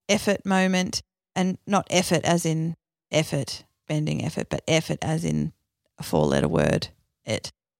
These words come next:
Um, or stuff it. That's probably better. You know, stuff it. You say to yourself, "I'll just stop the diet and start again next week," right? But as you start a diet, break a diet, start a diet, break a diet, you find that weight loss starts to elude you. You can't actually get results.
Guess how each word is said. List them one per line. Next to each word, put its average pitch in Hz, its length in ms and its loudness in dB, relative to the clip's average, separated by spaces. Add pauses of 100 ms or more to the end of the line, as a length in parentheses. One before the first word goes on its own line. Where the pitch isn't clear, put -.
(140)
Um, 175 500 2 (100)
or 180 200 2
stuff - 520 4
it. - 360 2 (240)
That's 190 220 2
probably 143 460 -2
better. 156 360 -2 (160)
You 185 120 0
know, 151 140 0
stuff 254 400 6
it. 247 220 4
You 202 140 -2
say 196 180 4
to 196 60 2
yourself, 190 320 2
"I'll 175 100 2
just 175 260 0
stop - 300 0
the 165 120 0
diet 156 280 0
and 165 120 -4
start 175 380 4
again 180 380 4
next - 300 -2
week," 120 340 -6
right? - 260 -2 (260)
But 226 120 6
as 269 420 8
you 240 160 2
start 240 360 8
a 233 60 8
diet, 208 540 6
break 202 240 6
a 208 40 2
diet, 185 380 6
start 190 300 4
a 190 40 -2
diet, 185 300 2
break 180 220 0
a 196 80 -2
diet, 170 300 0
you 196 160 0
find 190 440 4
that 190 240 0
weight 170 220 4
loss 180 240 2
starts - 540 0
to - 120 -2
elude 185 460 2
you. 156 100 -2
You 170 280 -4
can't 180 380 2
actually - 380 -2
get 240 220 4
results. 208 440 4